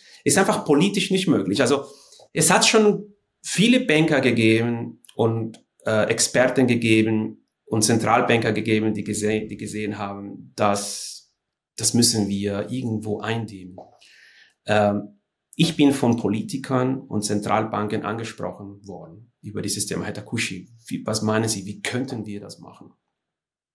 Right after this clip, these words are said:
Äh, ich habe einfach meine bescheidene <laughs> Zweitmeinung gegeben, externe Meinung gegeben. Ähm,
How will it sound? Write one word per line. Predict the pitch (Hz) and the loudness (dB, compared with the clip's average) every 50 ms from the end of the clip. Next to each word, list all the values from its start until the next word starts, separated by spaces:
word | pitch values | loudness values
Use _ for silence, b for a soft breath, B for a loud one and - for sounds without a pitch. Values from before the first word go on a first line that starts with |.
| _ B B B B B B B B B B B B B | _ B B B B B B B B B B B B B
Äh, | - 110 104 - | -4 -4 -2 -2
ich | - 123 110 | 0 0 0
habe | 117 113 110 110 | 2 2 4 4
einfach | 107 107 113 107 104 | 4 2 2 0 0
meine | 107 104 101 101 98 98 98 - - - _ _ - | 2 2 2 0 0 -2 -6 -8 -12 -16 _ _ -18
bescheidene | - 110 107 - - - 104 101 104 110 117 113 - 151 147 - - - | -12 -6 -2 -2 0 2 2 2 4 2 2 2 0 -2 -2 -2 -8 -16
<laughs> | _ - | _ -4
Zweitmeinung | - - - 104 101 104 104 - 107 101 98 104 107 110 107 | -2 0 2 2 2 2 2 0 0 2 2 2 2 2 0
gegeben, | 107 101 - 107 107 110 110 | 0 -2 -2 -2 -2 -2 -2
externe | 104 101 - - - 101 101 104 | -2 -2 -4 -4 -4 -4 -4 -4
Meinung | 98 98 98 104 107 110 107 | -4 -4 -4 -4 -4 -6 -6
gegeben. | 110 110 110 110 110 113 110 107 B B B B B B B B B B B | -8 -6 -6 -6 -6 -6 -8 -10 B B B B B B B B B B B
Ähm, | 110 110 107 107 107 - - | 2 4 4 4 2 0 -4